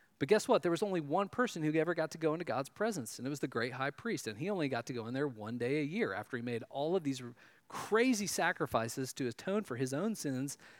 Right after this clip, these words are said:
and the sins of people. Then one day a year, he got to go into the Holy of Holies and be in the presence of God. So when it says, "I don't see a temple in the city," it's basically saying this.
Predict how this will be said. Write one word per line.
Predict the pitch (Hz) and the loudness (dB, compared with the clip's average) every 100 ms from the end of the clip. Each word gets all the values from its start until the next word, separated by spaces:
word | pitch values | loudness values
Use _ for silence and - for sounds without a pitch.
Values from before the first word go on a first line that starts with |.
| - - | -8 0
and | 143 | 2
the | 139 | 2
sins | - 233 | 2 0
of | 202 _ | -2 _
people. | 190 190 127 | -4 0 0
Then | 117 131 185 147 117 | 4 6 6 4 0
one | 123 202 240 | 2 4 6
day | 240 233 208 | 6 6 2
a | |
year, | 196 190 123 | 2 2 2
he | 156 | 0
got | 151 143 | 0 0
to | 143 | 0
go | 139 | 0
into | 131 117 | 0 -2
the | |
Holy | - 151 156 151 | -4 0 2 0
of | |
Holies | - 156 147 120 | -2 0 2 0
and | 98 | -2
be | 127 | -4
in | 120 | -4
the | |
presence | - 139 139 135 131 | -2 -2 0 -2 -6
of | 113 | -6
God. | 107 101 - - _ _ _ _ _ _ _ _ | -4 -6 -10 -20 _ _ _ _ _ _ _ _
So | - 139 | 0 4
when | 156 | 4
it | 226 | 2
says, | - 233 202 160 - - | 2 6 6 6 0 -2
"I | 151 170 196 208 180 147 | 0 4 4 2 -2 -4
don't | 165 180 185 - - | 0 0 0 -4 -6
see | - 202 175 160 | -4 0 0 0
a | 131 | -4
temple | - 180 170 160 | -4 -4 0 0
in | 131 | 0
the | 117 | -2
city," | - 170 151 120 - | -4 -2 -2 -2 -4
it's | 131 - | -8 -2
basically | 143 165 - 147 123 | 0 0 -2 0 0
saying | - 143 131 120 113 | -2 -4 -2 -4 -2
this. | 135 107 - - | 0 0 -4 -12